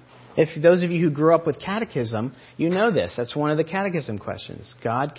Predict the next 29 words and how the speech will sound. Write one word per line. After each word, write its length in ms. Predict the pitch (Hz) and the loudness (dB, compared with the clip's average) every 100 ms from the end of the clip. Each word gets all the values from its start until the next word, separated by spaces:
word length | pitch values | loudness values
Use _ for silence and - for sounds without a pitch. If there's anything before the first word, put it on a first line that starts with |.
| - | -6
cannot 480 | 180 131 123 - | -4 -4 -4 -6
be 80 | 165 | -10
seen. 480 | 160 - 220 180 101 - - - - - - - - - - - - - - - | -10 -10 -8 -8 -10 -16 -20 -20 -20 -20 -20 -20 -20 -20 -20 -20 -20 -20 -20 -4
Trying 200 | - 175 | 0 0
to 60 | 175 | -2
see 300 | - 220 190 | -2 0 4
God 440 | 185 196 190 170 - - | 6 8 8 6 2 -6
is 160 | - 156 | -2 4
like 200 | 165 160 - - | 4 4 0 -2
looking 380 | 175 180 185 175 | 0 4 2 2
up 420 | - 190 185 - - - | 6 8 8 2 -4 4
at 220 | 151 - | 4 4
Reni's 340 | 156 170 156 - | 0 0 0 -2
painting 540 | 190 196 214 151 135 | -2 -2 0 -2 0
at 120 | 135 | -2
the 100 | 160 | -4
dome. 560 | 139 175 190 143 87 92 - - _ - - - - | 2 4 4 2 0 -8 -20 -20 _ -20 -20 -20 -6
You 100 | - | -4
can't 340 | 151 196 196 - | -2 -2 -4 -4
piece 320 | - 185 - | -6 -4 -2
it 140 | 185 - | -4 -4
together. 540 | 170 180 175 135 - - - _ - - - - - - - - - - - - - - - - - - | -2 -2 -2 -4 -12 -20 -20 _ -20 -20 -20 -20 -20 -20 -20 -20 -20 -20 -20 -18 -18 -18 -18 -18 -16 0
But 120 | 123 131 | 2 4
God 240 | 135 143 | 4 2
has 140 | 123 | 0
given 260 | - 131 127 | -2 -4 -2
us 140 | 117 110 | -6 -8
a 40 | |
mirror. 400 | 101 98 82 - | -6 -6 -8 -12